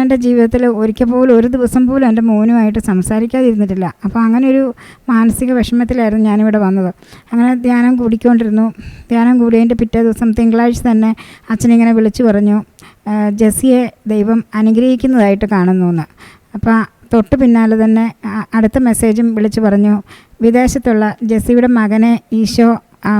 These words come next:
മകൻ്റെ അസ്വസ്ഥതകൾ എടുത്തു മാറ്റുന്നു എന്ന്. അപ്പോൾ എനിക്ക് ഉറപ്പായി എൻ്റെ മകൻ്റെ അസുഖങ്ങൾ ഈശോ എടുത്തു മാറ്റിയിട്ടുണ്ടോ എന്ന്. അതോടെ എൻ്റെ ആ ഒരു സങ്കടങ്ങളെല്ലാം മാറി. അപ്പം ഈശോ ജെസ്സിയെ അനുഗ്രഹിക്കുന്നു എന്ന് പറയുമ്പം ഞാനും ഇങ്ങനെ പ്രാർത്ഥിച്ചു. അന്നേരം തന്നെ അച്ഛൻ പറയുന്നുണ്ടായിരുന്നു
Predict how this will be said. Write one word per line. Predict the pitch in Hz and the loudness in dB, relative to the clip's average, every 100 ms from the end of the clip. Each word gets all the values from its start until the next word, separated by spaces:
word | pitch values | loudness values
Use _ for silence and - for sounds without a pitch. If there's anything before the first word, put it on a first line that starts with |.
| 208 | 0
മകൻ്റെ | 214 220 233 240 | 2 2 2 2
അസ്വസ്ഥതകൾ | 190 226 220 247 254 254 208 | 0 0 -2 0 2 2 0
എടുത്തു | - 262 | 0 2
മാറ്റുന്നു | 220 196 214 208 196 | 2 2 2 2 2
എന്ന്. | 180 190 - - - | 0 -4 -8 -20 -6
അപ്പോൾ | 220 262 | 0 2
എനിക്ക് | 254 247 233 | 4 4 2
ഉറപ്പായി | 208 226 226 214 214 214 | 2 0 0 0 -2 -2
എൻ്റെ | 220 220 | -2 0
മകൻ്റെ | 208 202 214 202 | 0 0 0 0
അസുഖങ്ങൾ | - 214 208 208 202 214 | 0 2 2 0 0 -2
ഈശോ | 190 226 202 | 0 0 0
എടുത്തു | 196 233 | 0 0
മാറ്റിയിട്ടുണ്ടോ | 208 196 247 240 208 185 180 | 0 -2 -2 -2 0 0 0
എന്ന്. | 190 - - _ | -2 -6 -20 _
അതോടെ | 226 226 240 | 0 2 4
എൻ്റെ | 233 240 233 | 2 4 4
ആ | 240 | 4
ഒരു | 220 240 240 - 214 | 2 0 -2 -4 -2
സങ്കടങ്ങളെല്ലാം | 208 220 240 240 208 208 208 202 202 | 0 0 2 2 0 -2 -4 -4 -4
മാറി. | 180 185 - - _ 214 | -4 -8 -14 -20 _ -4
അപ്പം | 247 247 240 - - 220 | 0 2 0 -4 -8 -4
ഈശോ | 247 - 277 269 233 220 | -2 2 2 0 -2 -2
ജെസ്സിയെ | 196 277 285 233 | -2 0 2 2
അനുഗ്രഹിക്കുന്നു | 220 226 233 247 247 | 2 2 0 2 2
എന്ന് | 254 247 | 2 2
പറയുമ്പം | 214 202 208 214 220 - - - 226 | 0 0 0 0 -2 -10 -18 -2 2
ഞാനും | 220 226 | 2 2
ഇങ്ങനെ | 226 220 220 | 0 0 0
പ്രാർത്ഥിച്ചു. | 196 196 208 - 226 | 0 -4 -8 -6 0
അന്നേരം | 226 233 254 | 0 2 0
തന്നെ | 254 262 247 - | 0 -2 -4 -6
അച്ഛൻ | 214 240 226 | -2 0 2
പറയുന്നുണ്ടായിരുന്നു | 208 233 226 208 202 208 | 2 2 0 0 -2 -2